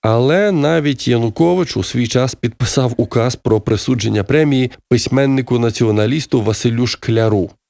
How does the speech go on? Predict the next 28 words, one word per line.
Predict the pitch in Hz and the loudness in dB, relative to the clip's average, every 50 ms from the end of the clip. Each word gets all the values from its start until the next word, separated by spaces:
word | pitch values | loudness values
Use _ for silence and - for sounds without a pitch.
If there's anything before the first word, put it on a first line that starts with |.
| _ - | _ -8
А | - 98 | -6 -6
Шкляр | - - - 107 107 117 139 156 156 | -6 -4 -2 0 2 2 2 0 0
був | 156 185 170 120 | 0 0 0 0
гостро | 92 - 120 160 185 180 - - 175 165 - | 0 0 0 0 0 0 -2 -2 -2 -2 -2
критичний | - 139 135 127 - 110 - - - - 98 101 | -2 -4 -4 0 -2 -2 -2 -2 -2 -2 -2 0
до | 98 113 107 | 2 0 0
влади | 98 104 101 98 90 98 | 2 2 0 2 2 0
Януковича. | 98 98 95 95 92 - - - - - - - - - _ _ _ _ _ _ _ _ _ _ _ _ _ - - _ _ | 0 0 0 -2 -2 -4 -6 -6 -6 -8 -10 -12 -12 -12 _ _ _ _ _ _ _ _ _ _ _ _ _ -20 -20 _ _
Тож | - 131 120 - | -2 -2 -2 0
таким | - 120 110 190 190 170 | -4 -2 0 0 0 0
чином | - 185 190 175 165 135 | 2 0 2 2 2 0
діюча | 117 117 151 180 165 139 - - 131 | 0 -2 -2 -2 -2 -2 0 0 0
влада | 110 104 110 139 165 175 147 131 113 | 0 2 0 0 0 0 0 -2 -2
принизила | - - 120 123 123 147 160 160 139 160 151 139 139 - | 0 0 0 2 2 2 2 0 0 0 0 0 0 -2
і | - 120 | -2 -4
плюнула | - 123 135 143 139 135 127 120 120 113 | -4 -2 -2 -2 0 0 0 0 0 -2
в | 101 104 | -2 -2
лице | 110 104 - - 170 180 - | -2 -2 0 0 0 0 0
усім | - - 110 - - - 151 165 165 | 0 -2 -2 -2 -2 -2 0 0 0
без | 135 120 120 101 95 | 0 0 -2 -2 -2
виключення | 95 123 131 - - - 117 - 131 120 117 117 | -4 -4 -4 -2 -2 -4 -2 0 -2 -2 -2 -2
почесним | - - 113 - - 123 117 - - 113 101 | -2 -4 -4 -2 -2 -2 -2 -2 -2 -2 -2
громадянам, | 92 107 113 104 101 95 101 120 139 160 170 170 165 - _ _ - | 0 -2 0 -2 -2 0 0 0 0 2 0 -2 -2 -6 _ _ -2
яким | - - 160 147 - 180 139 120 | 0 0 0 2 2 2 2 2
колись | - - 131 127 120 123 139 156 135 | 2 2 2 4 4 4 2 2 0
була | 113 113 113 110 113 117 123 | -2 -2 0 0 2 0 0
призначена | 120 - 123 117 107 92 90 104 104 110 - 104 98 101 98 | 0 0 0 0 0 2 2 0 0 0 0 0 0 0 0
премія. | - 90 90 87 87 87 - - - | 0 -2 -2 -2 -4 -6 -8 -8 -10